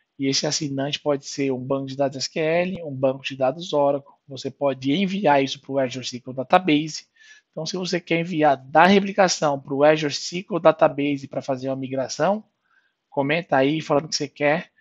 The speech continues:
que a gente faz esse setup. Belezinha? O vídeo fica por aqui e vejo você daqui a pouco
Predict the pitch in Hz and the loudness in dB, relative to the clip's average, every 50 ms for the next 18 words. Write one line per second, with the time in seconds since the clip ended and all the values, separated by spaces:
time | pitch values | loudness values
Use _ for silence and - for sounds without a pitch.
0 | _ _ _ _ _ _ - 143 143 143 147 147 147 - - 143 139 165 143 - | _ _ _ _ _ _ -2 0 0 2 0 -2 -4 -4 -2 -2 -2 -4 -6 -6
1 | 165 147 - 139 - - - 104 90 - _ - - _ _ _ _ _ - 131 | -8 -6 -6 -6 -6 -6 -6 -8 -8 -8 _ -20 -20 _ _ _ _ _ -2 0
2 | 131 131 131 127 135 185 226 247 202 135 - - _ _ _ _ _ _ _ _ | 2 2 2 0 0 0 0 0 0 -2 -4 -8 _ _ _ _ _ _ _ _
3 | _ _ _ _ _ _ - 139 156 160 156 160 151 - - 160 - 143 139 - | _ _ _ _ _ _ -4 -2 0 0 0 0 -2 -4 -4 -2 0 -2 -2 -2
4 | - 202 202 196 208 196 - - - 208 220 247 262 - _ _ _ _ 170 151 | 0 2 4 6 6 4 2 -2 -2 0 0 0 0 -4 _ _ _ _ -8 -2
5 | 147 151 156 170 175 160 156 160 151 151 - 160 156 151 151 143 - - 214 185 | 0 2 2 2 2 0 0 0 -2 -2 -2 -2 0 0 0 0 0 0 0 0
6 | 175 - _ - 156 156 196 - _ - - | 0 -2 _ -4 -2 -2 -2 -4 _ -20 -20